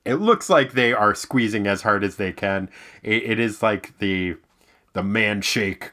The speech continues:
grasp from Carl Weathers and Schwarzenegger in Predator, but it is them deciding that they're both pretty great and respect each other.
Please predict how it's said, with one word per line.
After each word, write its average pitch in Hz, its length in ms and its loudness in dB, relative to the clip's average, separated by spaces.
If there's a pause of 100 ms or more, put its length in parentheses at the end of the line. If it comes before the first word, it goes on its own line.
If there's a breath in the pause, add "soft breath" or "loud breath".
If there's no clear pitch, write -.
grasp 98 560 0
from 90 560 -4 (100)
Carl 101 280 2
Weathers 95 440 -2
and 90 360 -8
Schwarzenegger 98 800 -4
in 92 140 -8
Predator, 101 520 -4 (580 loud breath)
but 98 160 0
it 92 120 -4
is 87 300 -6
them 101 340 -2
deciding 107 680 -2
that 80 260 -8
they're 78 160 -8
both 113 640 -4
pretty 95 340 -2
great 85 420 -6
and 82 180 -8
respect 82 520 -12
each - 220 -18
other. - 320 -18